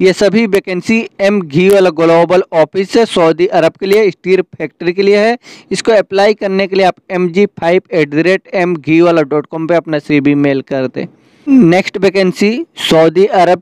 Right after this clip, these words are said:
के लिए है, oil and gas tank project के लिए requirement है। इसका short listing चल रहा है। इसका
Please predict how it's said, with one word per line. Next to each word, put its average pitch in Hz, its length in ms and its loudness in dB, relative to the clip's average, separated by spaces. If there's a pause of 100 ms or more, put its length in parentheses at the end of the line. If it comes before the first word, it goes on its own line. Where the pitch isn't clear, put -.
के 202 80 -4
लिए 196 180 4
है, 226 180 2
oil 185 360 2
and 170 260 -2
gas 170 280 0 (200)
tank 185 380 -2
project 151 420 -2
के 175 100 -8
लिए 165 140 2
requirement 160 640 -2
है। 151 100 -2 (300)
इसका 185 360 0
short 190 360 0
listing 185 440 -2
चल 175 240 0
रहा 202 200 2
है। 226 140 2
इसका 180 260 -6